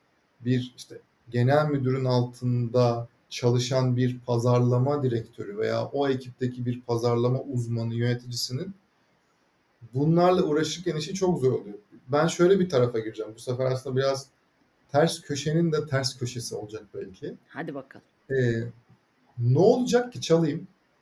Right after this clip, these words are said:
Speaker 1: Ben patronum. Ve ne olacak ki yani? O fikri çalayım. Mesela ne diyorsun bu konuya?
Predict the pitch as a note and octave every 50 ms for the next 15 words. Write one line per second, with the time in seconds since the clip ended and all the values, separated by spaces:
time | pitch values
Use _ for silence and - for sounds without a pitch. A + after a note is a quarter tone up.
0 | _ _ _ D3+ E3+ E3+ E3+ - - D#3+ D#3 D#3+ - F3+ C#3+ B2+ B2+ D#3+ F3+ -
1 | - _ _ _ _ _ _ _ _ _ _ _ _ _ _ _ _ _ _ _
2 | - B3 A#3 A#3 A3+ A3+ A3 G3+ E3 C#3 B2 E3+ F#3 F3+ F3+ - - A#2+ A#2 G#2
3 | G2+ - - - E3 D#3 - - A#2+ - B2+ B2+ - - D3+ C3+ A#2+ A2 - A#2+
4 | - _ _ _ _ _ _ _ _ _ _ _ _ _ _ _ _ _ _ _
5 | _ _ _ _ _ _ _ _ _ _ _ - A#2+ A2 - A2+ - A#2 B2+ D3
6 | D3 B2+ A2+ G#2+ - - - F3 F3+ - - - - G2 G2 F#2+ G2